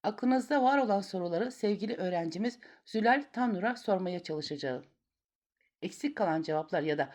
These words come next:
sorulmayan sorular için de mail adreslerimizden veya Zülal'in kendi adı ve soyadıyla olan Instagram adresinden bizlere rahatlıkla ulaşabilirsiniz. Zülal, öncelikle Y K S'de gösterdiğin başarıdan ötürü seni gönülden tebrik ederiz.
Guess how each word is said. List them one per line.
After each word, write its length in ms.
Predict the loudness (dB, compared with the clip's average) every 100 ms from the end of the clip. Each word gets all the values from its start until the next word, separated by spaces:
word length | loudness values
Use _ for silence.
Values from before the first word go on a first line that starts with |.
| -14
sorulmayan 560 | -8 0 0 2 0 -2
sorular 380 | -4 -4 0 -2
için 360 | -2 -8 -4
de 160 | -2 -4 -8 -20 _
mail 340 | 0 2 2
adreslerimizden 1000 | -2 -2 -6 -4 -4 -4 -6 -4 -4 -4 -10 _ _ -4
veya 420 | 2 4 4 2 -10
Zülal'in 460 | -4 0 2 2 0
kendi 340 | 0 0 0
adı 220 | -2 -2
ve 120 | -2 -2
soyadıyla 500 | -2 -2 -2 -2 0
olan 260 | -2 -2 -8
Instagram 480 | -6 -4 -2 0
adresinden 680 | -2 -4 -8 -4 -2 -2 -4 -4
bizlere 400 | -2 -2 -2 0
rahatlıkla 540 | 0 -2 -4 -6 -4
ulaşabilirsiniz. 920 | -4 -4 -4 -6 -8 -10 -12 -14 -16 _ _ _ _ _ _ _ -20 -20 -20
Zülal, 400 | 0 6 6 4 -2 _ 0
öncelikle 480 | 2 4 0 2 2
Y 180 | 2
K 160 | 2 0
S'de 240 | 0 -2
gösterdiğin 640 | -2 -2 -2 -2 0 -2 -2
başarıdan 420 | -2 -2 -2 -4
ötürü 260 | -4 -4
seni 240 | -2 -4 -2
gönülden 420 | -4 -2 -2 -4
tebrik 320 | -6 -8 -6
ederiz. 460 | -4 -4 -6 -12